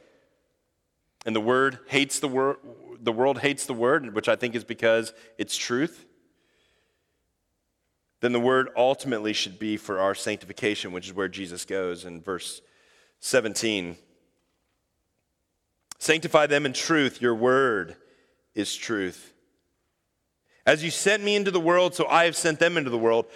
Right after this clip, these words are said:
and for their sake I consecrate myself, that they also may be sanctified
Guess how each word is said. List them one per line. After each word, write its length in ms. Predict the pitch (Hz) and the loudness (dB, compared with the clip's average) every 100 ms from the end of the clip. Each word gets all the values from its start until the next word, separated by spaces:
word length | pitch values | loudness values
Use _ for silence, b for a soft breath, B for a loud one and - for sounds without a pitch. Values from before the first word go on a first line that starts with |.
| B B B | B B B
and 240 | 160 196 202 | 2 2 2
for 200 | 190 196 | 2 4
their 160 | 185 170 | 2 2
sake 380 | - 190 151 - | 4 4 4 4
I 120 | 139 | 2
consecrate 560 | - 156 160 - 156 135 | 4 0 0 0 0 2
myself, 720 | 131 127 - 170 107 - - _ _ _ _ _ _ _ | 0 -2 0 0 0 -2 -14 _ _ _ _ _ _ _
that 140 | 135 127 | -2 2
they 180 | 147 139 | 2 4
also 400 | 151 151 160 143 | 4 4 2 0
may 160 | 131 | 0
be 120 | 113 | 0
sanctified 840 | 110 139 135 120 - 98 90 85 | -2 0 0 -2 0 2 2 0